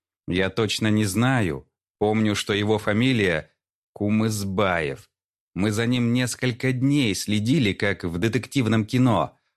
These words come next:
а потом увидели в кафе за столиком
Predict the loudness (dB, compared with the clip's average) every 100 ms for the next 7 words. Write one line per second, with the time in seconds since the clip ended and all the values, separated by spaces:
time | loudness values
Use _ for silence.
0 | _ _ -4 -4 -2 -4 -4 -2 0 0
1 | -2 -2 0 -2 0 -2 -4 -4 -4 -4
2 | -2 0 0 -4 -2 -2 0 0 0 -4